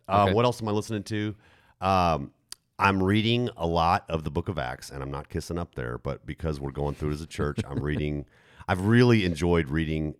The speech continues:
Speaker 1: it in big chunks. Um, I don't think I've read the entire twenty-eight chapter book in one sitting, but I have definitely read it in two, and I've read it,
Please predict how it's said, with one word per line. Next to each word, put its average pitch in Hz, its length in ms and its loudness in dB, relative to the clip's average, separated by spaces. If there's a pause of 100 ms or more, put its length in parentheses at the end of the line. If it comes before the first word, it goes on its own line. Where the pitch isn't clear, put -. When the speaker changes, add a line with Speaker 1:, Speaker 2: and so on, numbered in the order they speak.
Speaker 1:
it 73 300 -6
in 71 220 -4
big 73 340 -6
chunks. - 640 -10 (200)
Um, 64 500 -8 (520)
I 87 80 0
don't 123 240 0
think 110 160 -2
I've 78 180 -2
read 80 140 0
the 67 140 -4
entire 65 680 -6
twenty-eight 64 420 -8
chapter 58 320 -14
book 60 280 -12
in 57 240 -12
one 57 260 -12
sitting, 50 440 -14 (540)
but 76 140 -4
I 73 80 -2
have 62 260 -10
definitely 85 340 -2
read 65 200 -4
it 62 100 -10
in 58 160 -12
two, 58 460 -10 (680)
and 71 160 -8
I've 67 220 -8
read 69 220 -4
it, 65 180 -8